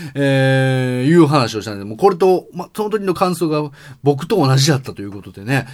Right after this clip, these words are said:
いやー、でも、そうですよね。あれほんまにね、びっくりしますよね。なんか、もう単純にだからそのビジュアルがでかくなったっていうのはすごく嫌な、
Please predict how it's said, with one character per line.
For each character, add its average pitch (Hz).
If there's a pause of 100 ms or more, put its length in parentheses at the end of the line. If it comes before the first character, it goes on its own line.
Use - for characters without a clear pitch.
(240)
い -
や -
ー、 147
で 156
も、 117 (180)
そ 196
う -
で 143
す 131
よ 110
ね。 156
あ 185
れ 151
ほ 143
ん 151
ま 156
に 147
ね、 160
び -
っ -
く -
り 214
し 202
ま 214
す 190
よ 196
ね。 147
な 170
ん -
か、 139 (460)
も 170
う -
単 381
純 370
に 359
だ 359
か 254
ら 160
そ 151
の 143
ビ 202
ジ 294
ュ 330
ア 330
ル 311
が 294
で 277
か 311
く 262
な 139
っ 131
た 143
っ 135
て 135
い 127
う -
の 113
は 104
す -
ご 135
く 117
嫌 120
な、 123